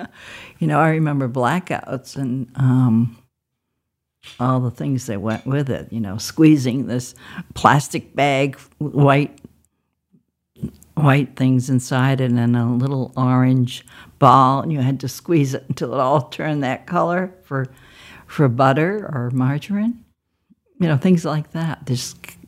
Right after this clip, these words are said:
came into my mind this morning when I was thinking about, um, growing up and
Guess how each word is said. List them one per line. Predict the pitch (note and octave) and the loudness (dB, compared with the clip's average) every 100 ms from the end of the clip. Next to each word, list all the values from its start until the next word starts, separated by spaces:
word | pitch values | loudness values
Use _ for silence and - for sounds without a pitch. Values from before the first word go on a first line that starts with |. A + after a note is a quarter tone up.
| _ - | _ -4
came | D3 C3+ | 0 0
into | C3 B2+ | -2 -6
my | C3 B2 | -6 -4
mind | C3 C3 B2 | -2 0 -2
this | A2 - | -4 0
morning | C3 C3 B2+ | 2 4 0
when | A2 A2 | -2 -4
I | |
was | G#2 - | -6 -4
thinking | C3 - B2+ | -4 0 -2
about, | - - - _ _ _ _ _ _ _ C#3+ | -2 -6 -10 _ _ _ _ _ _ _ -8
um, | C3 C3 - - - _ _ _ _ _ _ _ _ _ - | -4 -2 -4 -8 -20 _ _ _ _ _ _ _ _ _ -12
growing | - C3 B2 B2 | 0 2 2 0
up | A2 - - G2+ | -2 -6 -6 -2
and | G2 A2 | -2 -2